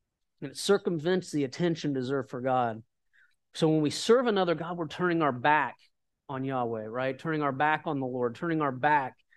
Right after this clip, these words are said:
And like Ryan said last week, that's like adultery against God, right? Rather than being with the one who truly loves us, we go and chase after the ones that don't and can't.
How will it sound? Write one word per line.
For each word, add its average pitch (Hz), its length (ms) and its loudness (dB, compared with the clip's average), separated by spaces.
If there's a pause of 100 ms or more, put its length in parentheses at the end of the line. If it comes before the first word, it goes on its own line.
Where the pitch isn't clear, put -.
(220)
And 151 140 0
like 143 160 0
Ryan 165 320 2
said 156 220 0
last 147 260 2
week, 160 140 -4
that's 156 180 -4
like 156 140 -2
adultery 143 920 0
against 135 380 -8
God, 107 400 -6 (1080)
right? 139 300 0
Rather 160 280 2
than 147 280 -2 (260)
being 175 380 4
with 147 160 -4
the 160 80 -2
one 156 240 0
who 147 100 -2
truly 156 400 0
loves 139 320 2
us, 131 220 -4
we 143 100 -4
go 139 220 2
and 127 100 -2
chase 143 400 -2
after 127 300 -2
the 131 80 -6
ones 123 300 -4
that 120 140 -8
don't 110 360 -8 (500)
and 123 160 -6
can't. 117 500 -8